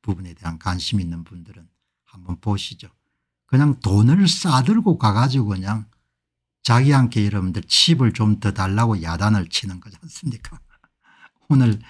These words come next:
에이아이 타임스의 여러분들 일면 톱 기사가, 예, 테슬라의 일론 머스크하고, 예, 오라클사의 앨리슨이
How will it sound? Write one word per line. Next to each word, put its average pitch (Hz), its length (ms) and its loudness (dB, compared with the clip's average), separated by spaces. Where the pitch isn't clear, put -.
에이아이 123 400 4
타임스의 107 800 0
여러분들 90 480 -10
일면 127 460 2
톱 - 260 -4
기사가, 92 680 -6
예, 85 260 -20
테슬라의 143 580 2
일론 135 460 4
머스크하고, 110 800 0
예, 85 160 -20
오라클사의 110 1200 0
앨리슨이 107 840 2